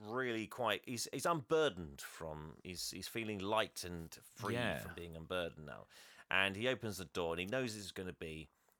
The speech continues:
Speaker 1: and it's Fiona, and he grabs her and gives her a massive kiss.
Speaker 2: I was gonna
Speaker 1: And
Speaker 2: say, a big old smooch.
Speaker 1: Yeah, and then he's like, she turns around and she's just like, "Oh," she, like, likes it. She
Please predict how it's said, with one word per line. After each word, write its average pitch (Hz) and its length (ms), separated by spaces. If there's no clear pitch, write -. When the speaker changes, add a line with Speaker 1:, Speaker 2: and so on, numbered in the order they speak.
Speaker 1:
and 98 100
it's 95 100
Fiona, 107 460
and 80 80
he 87 60
grabs 127 380
her 95 60
and 87 80
gives 95 160
her 107 60
a 113 60
massive 143 460
kiss. - 420
Speaker 2:
I 117 80
was 147 220
gonna 131 160
Speaker 1:
And 104 60
Speaker 2:
say, 175 440
a 123 60
big 127 160
old 120 160
smooch. - 1120
Speaker 1:
Yeah, 123 300
and 123 120
then 131 140
he's 131 200
like, 123 280
she - 160
turns 139 340
around 147 200
and 104 60
she's 107 200
just - 180
like, 120 200
"Oh," 175 200
she, 135 200
like, 117 220
likes 147 360
it. 82 160
She 104 100